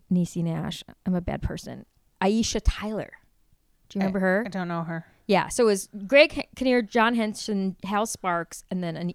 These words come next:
Speaker 1: Aisha Tyler. And, like, both Greg Kinnear and John Henson. So what the fuck was Joel McHale?
Speaker 2: He wasn't on Talk Soup?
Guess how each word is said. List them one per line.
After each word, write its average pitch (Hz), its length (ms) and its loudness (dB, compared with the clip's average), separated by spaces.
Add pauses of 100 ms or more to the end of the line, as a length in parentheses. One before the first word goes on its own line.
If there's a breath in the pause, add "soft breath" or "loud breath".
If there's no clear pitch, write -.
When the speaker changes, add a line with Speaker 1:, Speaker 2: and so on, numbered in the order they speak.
(140)
Speaker 1:
Aisha 170 380 -4
Tyler. - 500 -12 (340 loud breath)
And, 202 160 -2
like, 185 280 0
both 254 280 2
Greg 220 240 0
Kinnear 208 360 -4
and 190 220 -2
John 180 220 0
Henson. 160 640 -6 (1000)
So - 180 -10
what 392 200 -6
the 508 80 -4
fuck - 300 0
was 403 180 -2 (760)
Joel 381 340 2 (140)
McHale? 480 720 2
Speaker 2:
He 294 100 -2
wasn't 262 260 -2
on 277 120 -4
Talk 254 220 0
Soup? 359 320 -8